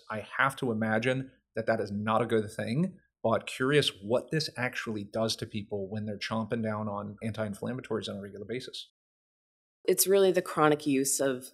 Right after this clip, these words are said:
Speaker 2: these N saids that's problematic, and there's a lot of reasons why, but the big one is that,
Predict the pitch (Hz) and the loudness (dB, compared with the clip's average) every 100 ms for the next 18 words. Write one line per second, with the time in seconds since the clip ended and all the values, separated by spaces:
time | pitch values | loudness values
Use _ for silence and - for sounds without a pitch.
0 | - 143 143 139 131 - 135 139 135 123 | -12 0 4 4 2 2 2 4 4 4
1 | 127 - 135 - _ - 135 135 123 127 | 2 0 -2 -2 _ 0 2 4 4 4
2 | 127 - - - 147 143 139 - - _ | 4 2 -4 2 4 4 2 -2 -16 _
3 | _ _ _ - 180 175 165 165 156 147 | _ _ _ -2 6 8 10 10 10 8
4 | 156 147 147 139 139 156 143 151 147 151 | 4 2 4 6 4 0 6 6 8 6
5 | 143 139 135 - 139 131 - | 6 6 2 4 6 6 4